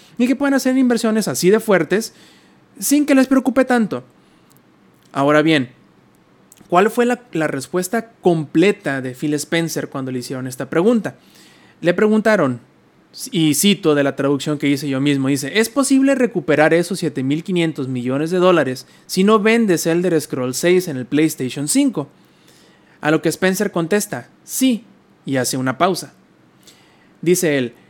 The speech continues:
No quiero ser obtuso con respecto a la compra de Zenimax. El acuerdo al cual llegamos no fue para evitar que los juegos lleguen a otra plataforma.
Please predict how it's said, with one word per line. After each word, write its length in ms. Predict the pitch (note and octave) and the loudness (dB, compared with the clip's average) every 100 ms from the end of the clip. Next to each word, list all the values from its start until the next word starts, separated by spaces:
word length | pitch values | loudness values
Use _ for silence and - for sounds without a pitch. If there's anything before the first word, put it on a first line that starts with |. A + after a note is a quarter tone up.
| _ | _
No 220 | F#3 C4+ C#4+ | 0 2 2
quiero 260 | B3 C4 | 2 2
ser 360 | A#3+ A#3 A#3 A#3 _ _ _ _ | 2 2 0 -2 _ _ _ _
obtuso 640 | F3+ E3 - B3 A#3 F3 | -2 -2 -2 -2 -2 -4
con 180 | D#3+ C#3 | -2 -4
respecto 500 | C3 B2+ - F3 F3 | -2 -6 0 0 0
a 40 | F3 | -4
la 160 | C3 | -2
compra 380 | C3 D3 D3+ C#3+ | -4 -6 -4 -4
de 100 | C3 | -4
Zenimax. 640 | - A3+ G3 B2+ A#2+ - _ _ _ - | -2 0 0 -2 -8 -16 _ _ _ -4
El 120 | C3+ | -2
acuerdo 520 | B2+ E3+ G3+ G3+ F3 | 0 2 2 2 0
al 100 | C#3 | -2
cual 160 | C#3 C3 | -2 0
llegamos 540 | C#3 F3+ A3+ A3+ A3+ | 0 0 0 0 0
no 220 | F3+ G#3 | 0 0
fue 280 | A3+ A3+ A#3 | 0 0 0
para 240 | A#3 A#3 G#3 | 0 0 0
evitar 400 | D#3+ D3 D#3+ F3+ | 0 2 0 2
que 60 | |
los 140 | F3+ E3 | -2 0
juegos 460 | G#3+ G#3+ G3 B3 | 2 0 0 -2
lleguen 340 | F3+ D#3 D#3 E3+ | 2 2 2 -2
a 100 | B2+ | -4
otra 220 | B2 B2+ | -6 -8
plataforma. 560 | C#3 C3+ D3 B3 G#3+ | -8 -10 0 2 2